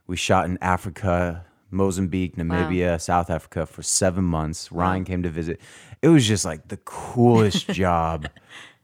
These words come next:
Speaker 1: for an actor.
Speaker 2: Yeah.
Speaker 1: Um, and then Ryan sent me the script called Twilight,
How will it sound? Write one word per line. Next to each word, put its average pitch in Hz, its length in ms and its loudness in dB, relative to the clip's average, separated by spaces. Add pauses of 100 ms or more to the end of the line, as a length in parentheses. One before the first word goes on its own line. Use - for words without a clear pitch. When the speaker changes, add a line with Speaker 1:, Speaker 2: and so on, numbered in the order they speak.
Speaker 1:
for 90 200 -4
an 85 80 -4
actor. 78 580 -8
Speaker 2:
Yeah. 170 480 -4
Speaker 1:
Um, 73 320 -10 (240)
and 98 120 -2
then 95 180 0
Ryan 98 340 4
sent 85 220 -6
me 80 100 -6
the 78 120 -6
script - 760 2
called 80 260 -4
Twilight, 76 600 -4